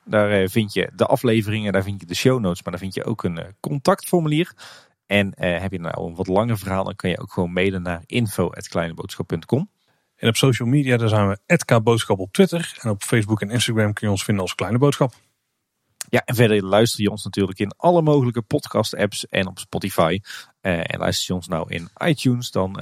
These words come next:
Speaker 1: zouden we het leuk vinden als je ons, eh, een rating geeft of een review. Dat, eh, kunnen we altijd zeer waarderen.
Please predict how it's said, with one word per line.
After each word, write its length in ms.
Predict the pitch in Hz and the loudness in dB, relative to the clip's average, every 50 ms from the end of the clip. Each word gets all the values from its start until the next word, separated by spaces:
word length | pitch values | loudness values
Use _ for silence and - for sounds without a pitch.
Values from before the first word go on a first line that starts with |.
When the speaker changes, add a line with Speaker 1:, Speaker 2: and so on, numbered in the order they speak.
| 95 92 | -4 -2
Speaker 1:
zouden 180 | 90 101 90 87 | 0 0 0 0
we 40 | |
het 100 | 87 - | -2 -4
leuk 220 | - 87 92 92 - | -4 -2 -2 -2 -2
vinden 220 | - 87 82 87 | -4 -4 -4 -6
als 160 | 90 - - | -10 -10 -12
je 60 | - - | -12 -10
ons, 280 | - 95 95 - - | -10 -8 -8 -6 -2
eh, 80 | 101 92 - | -2 -2 0
een 200 | - 98 104 113 | 0 -2 -2 0
rating 360 | 143 160 165 - 131 117 101 | 0 0 0 0 0 -2 0
geeft 300 | 101 98 95 95 - - | 0 0 0 -2 -2 -6
of 120 | 107 92 | -8 -6
een 120 | 92 92 90 | -6 -6 -4
review. 480 | - 101 98 92 - 92 87 92 104 | -2 -2 -2 -2 -2 -2 -2 -2 -4
Dat, 240 | 101 90 90 - - | -6 -8 -8 -8 -10
eh, 80 | 95 95 | -12 -8
kunnen 220 | - 101 101 95 | -6 -4 -4 -2
we 60 | - | -2
altijd 220 | - 95 - 92 - | -4 -4 -6 -6 -4
zeer 220 | - - 120 117 | 0 0 2 2
waarderen. 440 | 107 104 95 85 80 80 117 185 | 2 0 0 -2 -2 -2 -4 -6